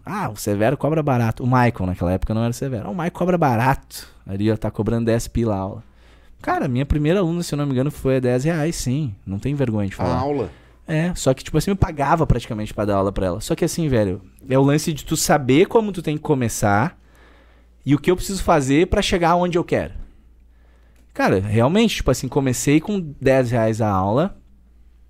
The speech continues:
Speaker 1: No final do ano, naquela época, em dois mil e dezesseis, eu tinha vinte e cinco alunos e eu cobrava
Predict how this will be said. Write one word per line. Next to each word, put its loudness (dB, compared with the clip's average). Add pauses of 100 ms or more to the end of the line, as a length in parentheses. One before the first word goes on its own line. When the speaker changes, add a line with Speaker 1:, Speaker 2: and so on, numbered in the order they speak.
(140)
Speaker 1:
No 2
final 2
do 2
ano, 4
naquela 0
época, 0
em -2
dois -2
mil -4
e -4
dezesseis, -2 (400)
eu 0
tinha 2
vinte 2
e -4
cinco 0
alunos 2
e 4
eu 4
cobrava 2